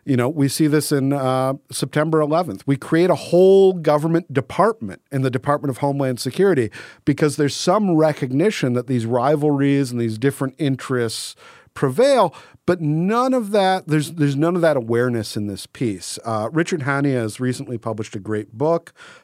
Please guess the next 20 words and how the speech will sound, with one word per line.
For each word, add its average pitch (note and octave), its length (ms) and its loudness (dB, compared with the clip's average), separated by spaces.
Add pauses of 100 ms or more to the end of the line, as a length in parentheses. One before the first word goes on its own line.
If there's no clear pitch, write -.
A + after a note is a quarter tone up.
Public B2+ 320 -2
Choice A#2 380 -4
Theory B2+ 280 0
and A2+ 80 0
the A2 60 0
Illusion A2+ 400 -2
of G2 80 -6
Grand G2 300 -6
Strategy, B2+ 580 -4
How G2+ 160 -6
Generals, A#2 540 -6
Weapons A2+ 460 -8 (300)
Manufacturers, A2+ 800 -4
and G2+ 100 -6
Foreign G#2 300 -8
Governments A2 420 -6
Shape - 260 -6
American G#2 380 -6
Foreign F#2+ 300 -10
Policy. D3 560 -4